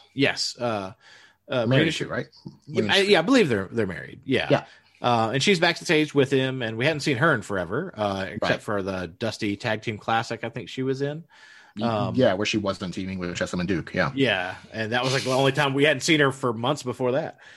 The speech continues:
Speaker 2: Yeah.
Speaker 1: Um, but he says he has to do it, and he hands him an envelope, uh,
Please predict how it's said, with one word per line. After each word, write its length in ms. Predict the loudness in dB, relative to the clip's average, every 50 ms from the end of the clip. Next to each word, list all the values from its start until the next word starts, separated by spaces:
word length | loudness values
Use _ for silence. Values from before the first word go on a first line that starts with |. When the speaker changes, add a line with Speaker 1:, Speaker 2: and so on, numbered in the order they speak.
| -20 -16 -4 2
Speaker 2:
Yeah. 280 | 4 6 6 6 4
Speaker 1:
Um, 240 | 2 0 -2 -8 -16 -20 _ _ _ _ _ _ _ -20 _ _ _ _ _ _
but 320 | 2 4 4 4 4 2 -2
he 120 | -4 -4
says 200 | -4 -4 -4 -4
he 100 | -4 -2
has 240 | -2 -2 -2 -4 -4
to 100 | -8 -6
do 220 | -4 -2 0 0
it, 100 | 0 -2
and 100 | -4 -6
he 80 | -12 -14
hands 320 | -10 -10 -8 -8 -8 -8
him 140 | -8 -8 -8
an 100 | -8 -8
envelope, 500 | -8 -8 -8 -6 -4 -2 -2 -2 -2 -4 -10 _ -14 -10
uh, 300 | -8 -8 -8 -8 -10 -12